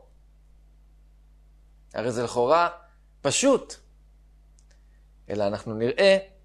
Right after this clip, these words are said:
שהשאלה הזאת בעצם מביאה אותנו לנושא המרכזי שבו נעסוק בעזרת השם היום. מניין המקור לאותו מושג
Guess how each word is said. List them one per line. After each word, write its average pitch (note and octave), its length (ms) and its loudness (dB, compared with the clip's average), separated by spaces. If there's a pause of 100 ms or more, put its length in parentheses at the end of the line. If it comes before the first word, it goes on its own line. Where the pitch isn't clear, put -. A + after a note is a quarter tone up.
(640)
שהשאלה - 2250 -2
הזאת D#3+ 360 2
בעצם E3 360 0
מביאה D3 320 2
אותנו E3 360 0
לנושא B2+ 440 0
המרכזי C#3+ 840 0 (540)
שבו C#3 320 0
נעסוק E3 440 0
בעזרת C#3 460 2
השם D3 280 -2
היום. C3+ 360 2 (1500)
מניין F#3 460 0
המקור D3 640 2
לאותו B2+ 300 2
מושג F#3 440 2